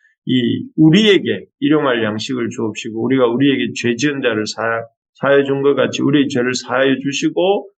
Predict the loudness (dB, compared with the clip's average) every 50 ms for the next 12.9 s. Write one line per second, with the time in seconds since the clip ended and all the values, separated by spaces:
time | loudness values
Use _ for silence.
0 | _ _ 0 2 4 4 4 2 2 0 0 0 2 2 0 2 0 0 0 2
1 | 0 0 0 -2 -4 -2 0 0 0 -2 -4 -8 -8 -4 0 0 2 2 0 -2
2 | -8 -16 _ _ _ _ 0 0 2 2 0 -2 -4 -6 -4 -2 0 0 2 0
3 | 0 0 -2 -4 -6 -10 -6 -2 0 0 0 0 -2 -4 -8 -8 -4 -4 -2 -2
4 | 0 0 -2 0 0 -2 -4 -4 -8 _ _ _ _ 0 4 4 4 4 2 -2
5 | -4 -4 -4 -6 -6 -6 -6 -4 -4 -6 -8 -10 -16 _ _ _ _ -2 -2 -2
6 | 0 0 0 0 0 -4 -10 -12 -10 -6 -2 -2 0 0 0 0 0 0 -2 -4
7 | -6 -6 -6 -4 -2 -2 -4 -4 -6 -8 -10 -10 -8 -8 -8 -8 -10 -12 _ _
8 | _ _ _ _ _ _ _ 0 0 0 0 0 0 0 0 2 2 2 2 4
9 | 4 4 4 4 4 2 2 2 0 0 -2 -2 -4 -6 -6 -8 -6 -6 -6 -8
10 | -8 -12 -10 -10 -8 -6 -6 -6 -4 -4 -2 0 2 2 2 2 2 0 -2 -6
11 | -6 -4 -4 -4 -2 -2 -2 -2 -2 -4 -4 -2 -2 -2 -2 -4 -8 -10 -10 -10
12 | -10 -8 -8 -10 -10 -12 -12 -16 _ _ _ _ -6 -2 -2 0 0 -2